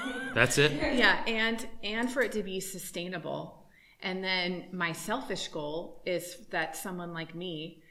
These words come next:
Speaker 2: and someone like Jeff can make our films in Arkansas, um, and, and that our producers will want to do that as well, and that we can, every, every film we ever make, we make in Arkansas because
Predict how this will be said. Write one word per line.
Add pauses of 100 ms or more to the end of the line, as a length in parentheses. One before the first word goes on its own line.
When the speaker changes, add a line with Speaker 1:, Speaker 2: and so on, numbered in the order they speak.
(140)
Speaker 2:
and
someone
like
Jeff (440)
can
make
our
films
in
Arkansas, (580)
um,
and,
and
that
our
producers
will
want
to
do
that
as
well,
and
that
we
can,
every,
every
film
we
ever
make,
we
make
in
Arkansas
because